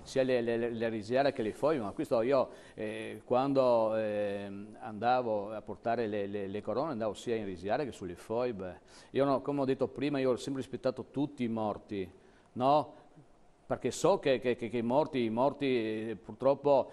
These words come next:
sono innocenti, tra virgolette, anche se sono scesi in piazza per un'idea o per l'altra. Però oggi la realtà duemilasedici è un'altra, il, ma lo ribadisco, lo ribadisco, se, o, se l'Italia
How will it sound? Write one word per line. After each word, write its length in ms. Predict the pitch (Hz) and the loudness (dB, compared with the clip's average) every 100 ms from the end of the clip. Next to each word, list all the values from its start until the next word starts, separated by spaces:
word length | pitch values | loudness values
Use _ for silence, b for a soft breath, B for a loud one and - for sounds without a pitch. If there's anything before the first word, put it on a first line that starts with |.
| B | B
sono 280 | - 139 139 | -6 0 2
innocenti, 680 | 131 123 - - 165 135 113 | 2 0 0 2 2 2 0
tra 100 | 117 | 2
virgolette, 500 | 120 110 117 120 123 | 2 2 2 2 0
anche 140 | 131 | -2
se 120 | 117 | -4
sono 340 | 113 127 113 104 | -4 -4 -2 -4
scesi 340 | - 131 117 | -2 0 0
in 100 | 107 | -4
piazza 340 | - 123 123 127 | 2 2 4 0
per 160 | - | -2
un'idea 320 | 113 107 113 120 | -4 -2 2 2
o 60 | |
per 180 | 113 104 | 2 -2
l'altra. 380 | 107 98 90 95 | 0 0 -2 -4
Però 420 | 120 143 220 - B B | 2 4 4 2 B B
oggi 240 | 135 156 131 | 0 2 4
la 100 | 117 | 2
realtà 400 | 117 - 151 117 | 2 4 4 4
duemilasedici 800 | 117 147 175 - 147 202 - | 2 2 0 0 -6 -6 -2
è 20 | 113 | 0
un'altra, 640 | 101 110 143 - 95 87 - B B | 0 0 0 0 -4 -6 -8 B B
il, 580 | - 131 139 151 135 - | -10 -4 -2 -2 -4 -4
ma 160 | 120 | 0
lo 100 | 120 | 4
ribadisco, 1000 | 127 127 120 123 175 175 - 113 95 90 - | 4 4 4 4 4 4 2 0 0 -2 -6
lo 160 | 117 120 | 0 0
ribadisco, 580 | 127 117 135 165 - 113 | 2 2 2 0 0 -4
se, 240 | - 139 | 2 4
o, 240 | 143 185 | 4 2
se 160 | - 180 | 0 -2
l'Italia 840 | 208 143 139 139 127 110 98 92 | -2 0 4 4 4 0 -2 -4